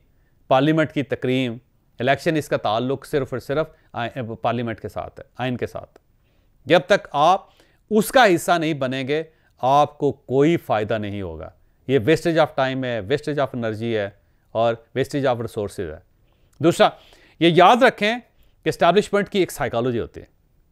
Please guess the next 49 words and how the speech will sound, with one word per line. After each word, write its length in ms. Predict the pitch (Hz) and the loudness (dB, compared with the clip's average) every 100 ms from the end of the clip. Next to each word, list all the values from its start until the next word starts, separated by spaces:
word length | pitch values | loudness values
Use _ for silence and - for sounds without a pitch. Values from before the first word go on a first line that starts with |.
| _ 127 | _ 0
जितने 280 | 226 220 | 2 4
लोग 220 | 214 196 - | 6 4 4
सोल्जर 320 | 160 165 202 | 2 4 4
होते 200 | 175 285 | 2 0
हैं, 80 | 247 | -2
जिनके 200 | 185 185 | -2 -2
पास 220 | 156 - | -2 -2
बंदूकें 360 | 131 120 127 147 | -2 -2 -2 -2
होती 260 | 98 - | -4 -8
हैं, 140 | 95 - _ _ _ _ _ _ - | -12 -14 _ _ _ _ _ _ -2
उनको 260 | 226 240 | 2 4
राम 260 | 208 185 233 | 4 4 2
करने 260 | 226 226 233 | -2 -2 -2
का 60 | |
सिर्फ 280 | 220 233 - 185 | -2 -4 -2 0
एक 220 | 220 233 | 2 2
ही 80 | 190 | 0
तरीका 360 | 147 110 - | -2 -6 -10
है 160 | 92 - _ _ _ _ | -12 -14 _ _ _ _
कि 60 | 151 | -4
आप 420 | - 143 160 160 | 2 4 4 2
उनके 200 | 147 143 | -6 -6
साथ 160 | 156 156 | -8 -8
प्यार 260 | - 101 | -6 -6
से 140 | 98 98 | -6 -10
बात 260 | 82 - | -10 -12
करें। 180 | 92 - _ _ _ _ _ _ 113 | -20 -20 _ _ _ _ _ _ 2
जब 280 | 175 170 - | 2 2 0
आप 500 | 143 170 185 - _ _ - | 4 6 4 0 _ _ -8
किसी 320 | 143 185 175 _ 147 | -4 -2 -4 _ 2
आर्म्ड 320 | 175 220 220 | 4 4 0
फोर्सेस 420 | - 156 - 160 | 0 0 0 -4
को 120 | - | -4
पुश 300 | - - - | -2 2 2
करना 280 | - 165 160 | 0 -2 -2
शुरू 220 | 147 139 | -4 -6
करते 280 | 139 127 139 | -4 -4 -4
हैं, 100 | 123 | -4
बुली 180 | 135 180 | -2 -2
करते 300 | 143 104 120 | -2 -6 -6
हैं, 180 | 123 - _ _ 139 | -10 -12 _ _ -8
तो 60 | |
फिर 180 | 127 156 | -2 0
वो 100 | 151 | 0
आपके 340 | 127 127 - | 0 0 -2
खिलाफ 260 | - 110 101 | -6 -4 -4
हो 80 | 87 | -8
जाते 300 | 85 - | -12 -16
हैं, 60 | - | -20